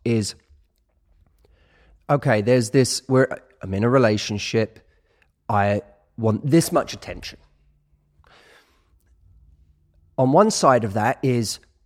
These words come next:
I have an issue. I need to fix this. I need attention way too much, way too often. I'm looking for someone else to make me feel good, to validate me, to make me feel c-, whole, to make me feel connected, and so on. On the other side of that is,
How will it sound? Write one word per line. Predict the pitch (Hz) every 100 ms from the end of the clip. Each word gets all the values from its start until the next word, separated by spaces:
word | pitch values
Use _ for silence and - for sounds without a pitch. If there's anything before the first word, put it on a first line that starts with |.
| _
I | 139 143
have | 139 123
an |
issue. | 120 110 127 120 113 _ _ -
I | 127
need | 127 120
to | 110
fix | - 113 -
this. | 117 110 - - _ _
I | 131
need | 127 117
attention | - 123 101 113
way | 113 127
too | 107 117 104
much, | 104 104 -
way | 131 131
too | - 113 107
often. | 107 - 113
I'm | 123
looking | 131 120 117
for | -
someone | - 147 135
else | 120 110
to | 113
make | 117 104
me | 110
feel | - 113
good, | 101 107 101
to | 104
validate | 98 110 107 113 110 107
me, | 113 107 104
to | -
make | 104 113
me | 113
feel | 107 117 110 -
c-, | 104
whole, | - 110 107 104
to | 107
make | 120 117
me |
feel | 104 110
connected, | - 110 107 - 107
and | 95
so | 107
on. | - - - -
On | 143
the | 139 190
other | 330
side | - 143 113
of | 110 -
that | 113 -
is, | 165 147